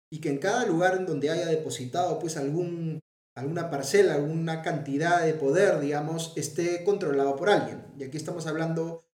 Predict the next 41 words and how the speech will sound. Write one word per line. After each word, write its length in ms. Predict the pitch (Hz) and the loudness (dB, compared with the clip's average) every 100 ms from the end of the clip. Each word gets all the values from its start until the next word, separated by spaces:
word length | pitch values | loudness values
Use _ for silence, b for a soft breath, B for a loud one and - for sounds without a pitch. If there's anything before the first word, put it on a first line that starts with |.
| _ | _
el 120 | 127 | -8
día 220 | 143 156 | -2 0
de 120 | 156 170 | 2 2
hoy 300 | 160 160 - _ _ _ | 2 0 -6 _ _ _
del 460 | 151 160 160 156 143 | -2 0 0 -2 -2
poder 260 | 131 151 | 2 2
que 120 | 160 175 | 2 -2
tiene 220 | 180 175 | -2 -4
el, 180 | 170 139 | -6 -8
eh, 160 | 123 120 | -8 -4
digamos, 300 | 139 143 143 | -4 -4 -6
el 80 | |
poder 340 | 123 127 143 151 | -6 -2 -2 -2
ej-, 220 | 147 147 | -8 -10
ejecutivo, 540 | 123 127 135 185 254 | -10 -8 -10 -4 0
valga 240 | 170 160 156 | 2 2 0
la 80 | 147 | -2
redundancia, 720 | 127 135 180 170 160 170 170 | -4 -2 0 0 0 -4 -6
y 120 | 170 | -2
el 100 | 165 | -2
control 340 | 160 143 156 165 | -2 -2 -2 -2
que 120 | 190 | -4
sobre 320 | - 175 143 | -2 0 2
él 120 | 143 | 0
puede 280 | 151 160 151 | 0 0 2
hacer 240 | 123 147 135 | 0 -2 -4
el 120 | 135 | -4
Congreso. 600 | 135 156 175 - - - _ _ _ - | -4 0 0 0 -8 -18 _ _ _ -4
Ahora, 160 | 160 | 0
tú 80 | 170 | 2
mencionabas 500 | 208 208 196 196 196 | 2 4 2 2 0
estas 220 | 202 190 | -2 0
dos 140 | 202 196 | 0 0
figuras, 400 | 180 202 180 139 | 4 4 4 2
la 60 | |
de 120 | 139 | -2
la 120 | 135 131 | -2 -4
interpelación 760 | 135 135 127 135 123 175 170 | -4 -4 -4 -4 -2 -4 -4
y 60 | 175 | -2
la, 340 | 165 165 165 | -2 -2 -2
eh, 240 | 143 131 | -4 -6